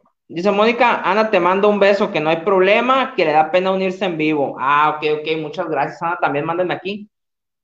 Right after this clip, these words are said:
Contento yo porque Ana me, bien, tengo la aprobación de Ana, así que no anden tirando cizaña, ¿ok?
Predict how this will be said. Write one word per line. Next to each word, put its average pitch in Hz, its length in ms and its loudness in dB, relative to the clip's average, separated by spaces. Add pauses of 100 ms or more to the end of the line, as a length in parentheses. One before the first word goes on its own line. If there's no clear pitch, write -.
(100)
Contento 156 400 -4
yo 190 180 6
porque 196 220 0
Ana 190 400 0
me, 185 400 -2 (200)
bien, 202 300 -2
tengo 175 160 -2
la 202 80 4
aprobación 156 480 -2
de 175 60 2
Ana, 202 320 0
así - 240 -10
que 165 100 -10
no 160 340 -8
anden 165 380 -8 (180)
tirando 147 360 -10
cizaña, 120 440 -12
¿ok? - 120 -8